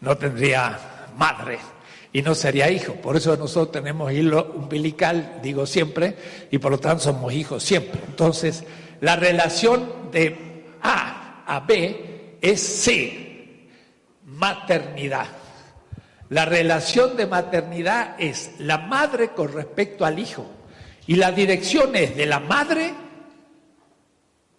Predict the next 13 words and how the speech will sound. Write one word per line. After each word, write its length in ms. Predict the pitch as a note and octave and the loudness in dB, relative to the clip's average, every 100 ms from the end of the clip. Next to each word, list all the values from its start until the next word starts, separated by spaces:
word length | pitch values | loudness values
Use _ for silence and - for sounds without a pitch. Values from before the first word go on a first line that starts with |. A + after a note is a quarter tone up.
| _ _ - | _ _ -2
a 160 | D#3+ | 0
la 180 | D3+ C3+ | 2 0
hija. 380 | E3 - - B2 - - - - - - _ _ _ _ _ _ _ | 0 -2 -4 -6 -10 -20 -20 -20 -20 -20 _ _ _ _ _ _ _
Si 280 | - G3+ F#3+ | 0 0 2
inverto 520 | A#3+ F#4+ - F3 C#3+ | 4 4 2 2 2
esto 400 | C3+ - - B2+ - - - - _ _ _ _ _ - | 2 -2 -12 -14 -16 -20 -20 -20 _ _ _ _ _ -2
y 140 | D3+ | 0
digo, 520 | D3+ F#3+ E3+ B2 A#2+ - | 2 0 0 -2 -2 2
hija, 360 | F4 - C#3+ - - - - - _ _ _ _ _ _ _ | 2 2 -4 -6 -16 -20 -20 -20 _ _ _ _ _ _ _
es 160 | D#3 D#3+ | 2 2
A, 240 | D3+ A#2 - - - - - _ _ _ _ _ _ _ _ - | 2 -2 -6 -14 -20 -20 -20 _ _ _ _ _ _ _ _ 0
y 100 | E3+ | 0
madre 600 | F#3 C4 F#3+ D3+ C3 | 2 2 2 0 -2